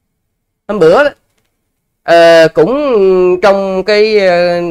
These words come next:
trong một cái buổi giảng sư có nói là, ờ, cái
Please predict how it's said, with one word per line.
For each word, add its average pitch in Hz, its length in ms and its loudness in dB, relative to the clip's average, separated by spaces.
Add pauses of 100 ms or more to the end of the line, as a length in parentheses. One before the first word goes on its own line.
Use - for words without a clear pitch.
(680)
trong 175 240 0
một 143 220 -2
cái 208 200 0
buổi 175 260 -2
giảng 165 400 0
sư 180 180 -2
có 220 80 -2
nói 220 220 0
là, 117 380 -2 (1600)
ờ, 139 440 2
cái - 100 0